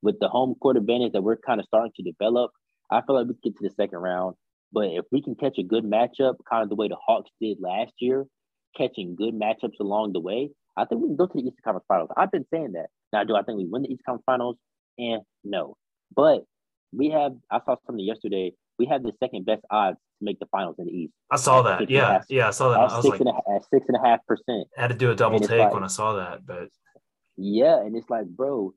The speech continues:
Speaker 1: the thing is, the Hornets have depth, bro. That is our greatest asset. It was our greatest asset last year. It's our greatest asset this year. And it's like, we have five guys, six guys averaging over sixteen points.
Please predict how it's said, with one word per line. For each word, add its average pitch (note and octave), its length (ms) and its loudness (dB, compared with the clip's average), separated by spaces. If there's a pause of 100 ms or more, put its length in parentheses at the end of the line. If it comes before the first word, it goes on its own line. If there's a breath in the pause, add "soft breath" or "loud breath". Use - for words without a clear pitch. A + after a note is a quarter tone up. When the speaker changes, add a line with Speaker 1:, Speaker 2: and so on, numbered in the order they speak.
(340)
Speaker 1:
the A2 100 -4
thing D3 360 -2
is, C3 300 0 (200)
the G#2 80 -4
Hornets E3+ 460 -4 (240)
have B2+ 260 4 (280)
depth, A#2+ 280 -2 (160)
bro. E2 260 -10 (200)
That D3 160 6
is D3+ 60 2
our C#3 160 4
greatest B2+ 380 0
asset. C3+ 280 2
It F#2+ 160 -6
was G2 100 -6
our F#2 80 0
greatest A2 380 -2
asset A2 340 -4
last C3 360 0
year. D#3 80 0
It's C3+ 100 -6
our F#2+ 80 0
greatest A2+ 320 0
asset G#2+ 280 -2 (120)
this C#3+ 160 2 (100)
year. F#2 240 2 (520)
And A2 300 0
it's G2+ 120 -8
like, G#2 220 4 (400)
we C3 120 2
have D3+ 400 2 (100)
five B2+ 400 0
guys, G#2+ 560 -2
six B2 280 -10
guys A2+ 360 0 (220)
averaging G#2+ 420 -6
over G2 300 -2 (140)
sixteen - 520 -6
points. A2+ 240 -6